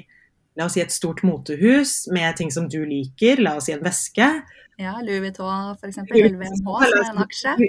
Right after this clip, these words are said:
Speaker 1: Ja, ikke sant, du investerer i Louis Vuitton, så det betyr at hver gang du kjøper noe fra Louis Vuitton, så blir selskapet mer verdt, som betyr at du blir rikere igjen, liksom.
Speaker 2: Ja, og hallo, det er jo tradisjonelt sett flest menn som har investert i disse selskapene, som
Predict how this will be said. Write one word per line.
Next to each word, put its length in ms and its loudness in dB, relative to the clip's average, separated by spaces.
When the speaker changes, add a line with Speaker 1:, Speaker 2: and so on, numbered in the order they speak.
Speaker 1:
Ja, 180 10
ikke 140 8
sant, 100 10
du 80 10
investerer 480 6
i 80 4
Louis 160 2
Vuitton, 320 2
så 80 2
det 120 6
betyr 200 4
at 120 -4
hver 260 4
gang 220 4
du 80 2
kjøper 640 0
noe 200 0
fra 300 -6
Louis 240 -4
Vuitton, 260 0
så 160 -2
blir 240 -2
selskapet 600 -4
mer 180 -6
verdt, 320 0
som 160 4
betyr 220 10
at 100 6
du 160 10
blir 160 12
rikere 460 10
igjen, 180 10
liksom. 360 8
Speaker 2:
Ja, 140 4
og 100 0
hallo, 160 2
det 140 2
er 100 6
jo 80 0
tradisjonelt 540 -4
sett 180 -6
flest 400 -10
menn 240 0
som 160 -4
har 80 -6
investert 380 -10
i 20 -8
disse 220 -10
selskapene, 560 -6
som 160 -4